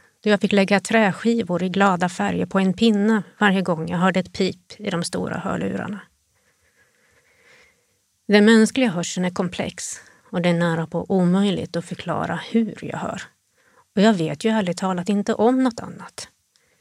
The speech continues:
Men grovt förenklat kan man säga att närmare hälften av allt tal, musik och omgivande ljud faller bort. Det gör förstås att du måste anstränga dig för att hänga med,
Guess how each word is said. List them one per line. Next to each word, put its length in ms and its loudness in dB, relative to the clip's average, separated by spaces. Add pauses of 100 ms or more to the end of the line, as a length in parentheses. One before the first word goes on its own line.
(420)
Men 180 6
grovt 320 4
förenklat 640 0
kan 180 -2
man 140 2
säga 420 2
att 200 -6
närmare 360 4
hälften 500 2
av 120 2
allt 200 0
tal, 500 -8
musik 720 -2 (320)
och 120 -6
omgivande 640 2
ljud 320 -4
faller 360 -6
bort. 500 -10 (1700)
Det 120 2
gör 220 0
förstås 440 -10
att 120 -10
du 80 2
måste 320 0
anstränga 580 0
dig 120 -2
för 100 -8
att 80 -4
hänga 200 0
med, 280 -2